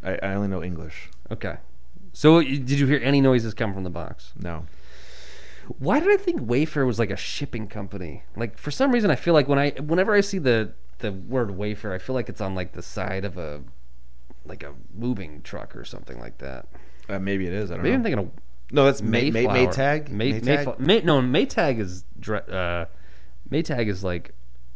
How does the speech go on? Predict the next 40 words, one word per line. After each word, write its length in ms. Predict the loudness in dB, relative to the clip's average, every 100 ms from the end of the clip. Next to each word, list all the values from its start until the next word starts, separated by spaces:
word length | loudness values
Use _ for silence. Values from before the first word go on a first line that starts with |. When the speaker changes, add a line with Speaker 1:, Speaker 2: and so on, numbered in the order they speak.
| -6 -6 -6 -6 -6 -6
Speaker 2:
washers 460 | -4 -2 -2 -2 -4
and 100 | -4
dryers. 400 | -4 -4 -4 -4
Speaker 1:
No, 120 | -2
I 60 | 0
know 100 | 0
what 100 | -2
you're 80 | -4
talking 280 | -4 -4
about. 180 | -4 -4
The, 80 | -4
like, 140 | -4
it's 100 | -2
Speaker 2:
I 60 | 4
Speaker 1:
like 80 | 6
Speaker 2:
think 100 | 8
Speaker 1:
the 40 |
Speaker 2:
I'm 120 | 6 4
thinking 300 | 2 2 2
of 60 |
Mayflower. 680 | 2 0 0 0 -2 -4 -4
Speaker 1:
Maybe, 280 | -2 -2 -2
yeah, 240 | 0 0
it 60 | 0
might 160 | -4 -4
be 80 |
that. 340 | -4 -4 -4 -4
Speaker 2:
Yeah. 280 | -6 -6 -6 -6
Speaker 1:
It 60 | -6
might 220 | -6 -6
be 80 | -6
that. 440 | -6 -6 -6 -6
Speaker 2:
Close 280 | -8 -6 -6
enough. 340 | -6 -6 -2 4
Speaker 1:
But 100 | 6
anyways, 440 | 10 8 6 0
so 140 | 2
I 80 | 4
just, 240 | 2 2 4
uh, 380 | 6 6 4